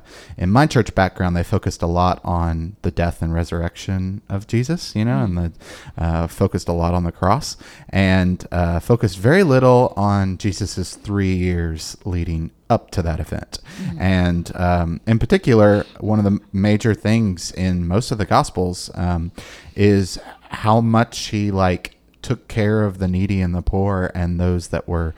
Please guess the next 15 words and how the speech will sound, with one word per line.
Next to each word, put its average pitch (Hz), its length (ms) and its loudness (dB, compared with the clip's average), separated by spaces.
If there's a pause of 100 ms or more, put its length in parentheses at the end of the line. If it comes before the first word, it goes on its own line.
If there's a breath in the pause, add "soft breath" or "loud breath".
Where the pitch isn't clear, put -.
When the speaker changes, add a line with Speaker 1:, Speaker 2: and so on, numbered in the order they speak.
(320 loud breath)
Speaker 1:
um, 82 460 -2
in 95 120 -2
some 127 260 0
way 107 140 2
medically, 90 800 -2 (360 loud breath)
um, 85 440 -2 (400)
hurt - 480 2 (120)
and, 90 580 0
uh, 87 300 -2
having 95 640 -2
some 104 220 -4
type 107 160 -4
of 92 60 -2
medical 90 440 -2
ailment. - 500 -10